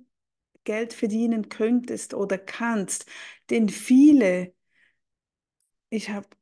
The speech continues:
gestern, ich, ich,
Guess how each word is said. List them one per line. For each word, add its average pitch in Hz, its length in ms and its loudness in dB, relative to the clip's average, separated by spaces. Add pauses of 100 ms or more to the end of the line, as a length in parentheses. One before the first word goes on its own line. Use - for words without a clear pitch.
gestern, 240 920 -2
ich, 196 360 -12 (2250)
ich, - 220 -18